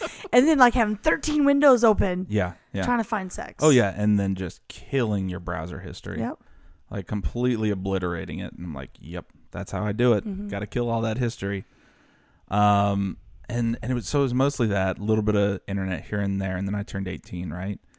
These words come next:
Speaker 1: And, uh, I was like, "All right, now I'm a man and I can buy my own
Speaker 2: <laughs>
Speaker 1: magazines." <laughs>
Speaker 2: With the black, the black plastic on the
Speaker 1: Yeah,
Speaker 2: outside.
Speaker 1: oh, yeah, where you see, like, the, the cleavage, but you're
Speaker 2: Yeah.
Speaker 1: like, "Oh, wait, let me just pull this back a little bit, see if I can see
Speaker 2: Yeah.
Speaker 1: anything."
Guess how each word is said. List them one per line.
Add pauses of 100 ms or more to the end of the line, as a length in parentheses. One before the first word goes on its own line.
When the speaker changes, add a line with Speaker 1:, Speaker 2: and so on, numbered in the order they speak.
(500)
Speaker 1:
And,
uh, (160)
I
was
like,
"All
right, (680)
now
I'm
a
man
and
I
can
buy
my
own
Speaker 2:
<laughs>
Speaker 1:
magazines." (220)
<laughs>
Speaker 2:
With
the
black, (420)
the
black
plastic
on
the
Speaker 1:
Yeah,
Speaker 2:
outside.
Speaker 1:
oh,
yeah,
where
you
see,
like,
the,
the
cleavage,
but
you're
Speaker 2:
Yeah.
Speaker 1:
like, (160)
"Oh,
wait,
let
me
just
pull
this
back
a
little
bit,
see
if
I
can
see
Speaker 2:
Yeah.
Speaker 1:
anything."